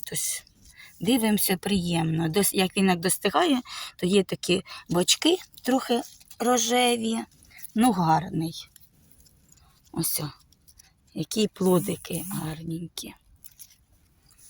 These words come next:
Гарненький компактний кустик. Вже нарвала,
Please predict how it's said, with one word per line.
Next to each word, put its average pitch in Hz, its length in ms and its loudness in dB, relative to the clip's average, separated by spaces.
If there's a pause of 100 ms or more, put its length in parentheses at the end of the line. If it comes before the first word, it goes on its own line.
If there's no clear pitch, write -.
(240)
Гарненький 196 560 2
компактний 175 680 -2
кустик. - 720 -2 (3500)
Вже 254 500 6 (180)
нарвала, 190 880 8